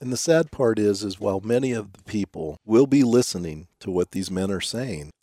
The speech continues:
how many of them would be considered good Bereans to go home and check out what they're saying with what the Word of God really says? I don't think many of them would.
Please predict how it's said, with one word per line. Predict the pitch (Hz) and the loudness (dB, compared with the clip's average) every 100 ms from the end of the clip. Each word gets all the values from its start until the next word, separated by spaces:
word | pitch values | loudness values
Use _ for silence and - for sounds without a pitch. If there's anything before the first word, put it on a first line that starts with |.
| _ | _
how | 123 170 | -8 -2
many | 170 156 127 | 0 2 0
of | 98 | -2
them | 90 87 85 87 _ | -2 -4 -6 -12 _
would | 110 104 107 | -4 -4 -2
be | 104 95 | -4 -4
considered | 95 - 120 98 90 87 95 | -10 -4 0 0 0 -6 -2
good | 117 107 101 - 95 | 2 2 0 -12 -6
Bereans | 92 92 92 110 85 64 71 - _ _ | -2 0 2 0 0 -6 -14 -16 _ _
to | - | -6
go | 107 113 117 | 2 4 4
home | 113 107 104 | 0 -4 -6
and | 98 87 | -6 -6
check | - - 110 113 | -2 0 2 2
out | 110 98 - | 2 0 -2
what | 92 90 | -2 -2
they're | 95 85 | -2 -4
saying | - 104 92 76 73 92 _ | 0 0 0 -2 -12 -18 _
with | 92 87 - | -6 -6 -2
what | 101 95 | -4 -2
the | - | -6
Word | 92 95 92 | -2 0 0
of | 82 - | -2 -4
God | 90 80 78 - _ _ | 0 0 -2 -6 _ _
really | 92 95 87 71 _ - | 0 2 0 -8 _ -12
says? | - - 82 67 - - _ _ _ _ | -10 -4 -4 -4 -10 -20 _ _ _ _
I | 113 | 0
don't | 131 117 | 0 0
think | 131 120 101 | -2 -4 -4
many | 113 117 113 | -2 0 -2
of | 101 | -2
them | 110 107 113 | -4 -4 -6
would. | 156 123 | -4 -4